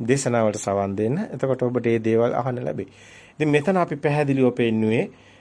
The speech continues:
පූර්ව භාග ප්‍රතිපදාව කියන්නේ ඔබ මේ ද-, කල්‍යාණ මිත්‍රාගෙන් අසා දැනගන්න සත්‍ය ධර්මයේ බාහිර සත්‍යයක් නොවන බව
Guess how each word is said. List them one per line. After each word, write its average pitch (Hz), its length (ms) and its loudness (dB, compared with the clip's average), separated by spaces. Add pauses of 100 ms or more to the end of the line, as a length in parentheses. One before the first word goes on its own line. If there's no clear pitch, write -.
(380)
පූර්ව 226 220 6
භාග 240 320 4
ප්‍රතිපදාව 135 680 4
කියන්නේ 135 520 2 (760)
ඔබ 135 160 2 (440)
මේ 147 180 2
ද-, 143 220 2
කල්‍යාණ 160 420 4
මිත්‍රාගෙන් 175 540 0
අසා 160 300 0
දැනගන්න 165 440 2
සත්‍ය 160 400 -2
ධර්මයේ 123 460 0 (680)
බාහිර 151 340 4
සත්‍යයක් 127 520 -2
නොවන 104 220 0
බව 117 280 2